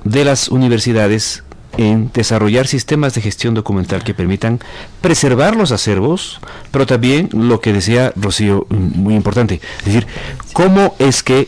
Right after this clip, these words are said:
la gestión documental desarrolla un vínculo con la ciudadanía y con el conocimiento. Es decir, cuando hay archivos,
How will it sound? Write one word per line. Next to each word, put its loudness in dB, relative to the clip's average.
la 4
gestión 0
documental 2
desarrolla 0
un 2
vínculo 2
con 0
la 2
ciudadanía 2
y -4
con 2
el 2
conocimiento. -2
Es -4
decir, -4
cuando 2
hay 2
archivos, -4